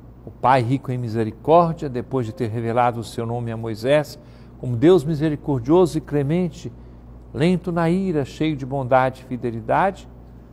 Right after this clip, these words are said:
não cessou, durante a história, de dar a conhecer de vários modos a sua natureza divina. E na plenitude dos tempos, veio o Filho nascido da Virgem Maria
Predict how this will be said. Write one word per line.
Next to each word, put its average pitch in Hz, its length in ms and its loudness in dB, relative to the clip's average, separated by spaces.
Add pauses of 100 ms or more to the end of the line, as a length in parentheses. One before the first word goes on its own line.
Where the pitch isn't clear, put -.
(260)
não 139 180 -6
cessou, 127 600 -8 (400)
durante 123 340 -4
a 123 40 -4
história, 120 440 2
de 110 100 -8
dar 117 200 4
a 117 80 0
conhecer 117 560 -4
de 110 140 -6
vários 139 520 2
modos 143 640 0 (920)
a 110 100 -6
sua 135 300 -2
natureza 120 560 -2
divina. 104 440 -8
E - 20 -8
na 120 160 -6
plenitude 135 600 -4
dos 160 240 -8
tempos, 170 640 -8 (840)
veio 143 400 2 (280)
o 113 120 -8
Filho 135 400 -4
nascido 123 500 -6
da 120 160 2
Virgem 107 420 -6
Maria 107 460 -6